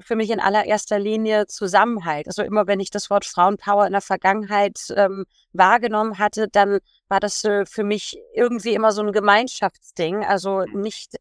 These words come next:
Speaker 1: etwas, was, was von mir alleine ausging, sondern
Speaker 2: Mhm.
Speaker 1: unter Frauenpower habe ich immer selbst verstanden, okay, da tun sich Frauen zusammen,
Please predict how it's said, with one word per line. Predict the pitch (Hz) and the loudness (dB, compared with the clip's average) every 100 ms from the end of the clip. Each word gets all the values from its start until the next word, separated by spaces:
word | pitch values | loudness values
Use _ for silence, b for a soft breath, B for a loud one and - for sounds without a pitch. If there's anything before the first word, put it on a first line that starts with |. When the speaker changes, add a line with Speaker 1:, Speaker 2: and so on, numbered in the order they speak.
| - | -10
Speaker 1:
etwas, | 208 196 196 - | -6 -2 -2 0
was, | 202 - | -2 -2
was | - 196 | -6 -6
von | - 214 | -2 -2
mir | 202 214 185 | 0 2 4
alleine | 180 190 240 233 | 4 2 2 0
ausging, | 214 220 - 214 | 0 -2 -6 -4
sondern | 208 202 196 | 0 2 2
Speaker 2:
Mhm. | - b b - | 0 b b -2
Speaker 1:
unter | 208 - | -2 0
Frauenpower | - 185 208 - 208 208 | 2 2 2 2 2 2
habe | 190 - | 0 -6
ich | 185 | -8
immer | 202 190 | -4 -2
selbst | 185 185 - | 0 -2 -2
verstanden, | 202 185 - 190 196 | -8 -4 0 0 0
okay, | 180 - 196 | -4 -4 -4
da | 185 | -2
tun | 180 233 226 | -4 -2 -2
sich | 196 190 | -2 -6
Frauen | - 196 196 | -2 -2 0
zusammen, | 185 - 160 190 233 | -4 -10 2 2 2